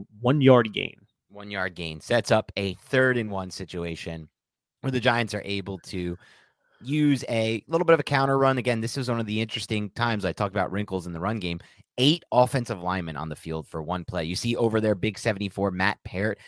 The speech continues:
Speaker 2: He had a couple snaps in this game, and I actually liked how he looked moving. I hope he's one of those guys that can potentially get rejuvenated by this coaching staff. But they've got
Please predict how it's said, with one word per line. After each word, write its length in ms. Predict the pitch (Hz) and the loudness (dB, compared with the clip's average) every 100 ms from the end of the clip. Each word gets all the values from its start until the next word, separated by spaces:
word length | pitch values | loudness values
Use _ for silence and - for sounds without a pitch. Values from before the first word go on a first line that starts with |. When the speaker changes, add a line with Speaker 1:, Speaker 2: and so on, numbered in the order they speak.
| - | -14
Speaker 2:
He 100 | - | 4
had 80 | 139 | 8
a 60 | 151 | 8
couple 240 | 113 107 | 6 4
snaps 380 | 98 92 104 - | 2 0 -2 -2
in 80 | 90 | -8
this 100 | 82 | -6
game, 160 | 90 | -4
and 80 | 85 | -2
I 40 | 85 | -2
actually 260 | 101 151 | -2 -2
liked 200 | 98 107 | 0 2
how 80 | 107 | 0
he 60 | 87 | 0
looked 320 | 76 95 - | -2 -4 -4
moving. 320 | 87 87 80 | -4 -4 -4
I 80 | 80 | -2
hope 240 | 92 127 | -2 -2
he's 240 | - 107 95 | -2 -4 -2
one 100 | 90 | -4
of 60 | |
those 180 | 82 80 | -4 -4
guys 320 | - 78 80 - - | -4 -6 -6 -10 -12
that 120 | 87 | -10
can 100 | 85 | -10
potentially 320 | 82 90 85 80 | -8 -6 -6 -6
get 180 | 87 | -6
rejuvenated 680 | 85 78 90 85 82 76 76 - _ - | -6 -8 -6 -4 -6 -6 -8 -14 _ -2
by 140 | 87 | -2
this 160 | 80 - | -2 -4
coaching 300 | - 92 82 | -2 -2 -2
staff. 160 | 87 | -4
But 80 | 80 | -2
they've 200 | 131 127 | -2 0
got 180 | 123 | -2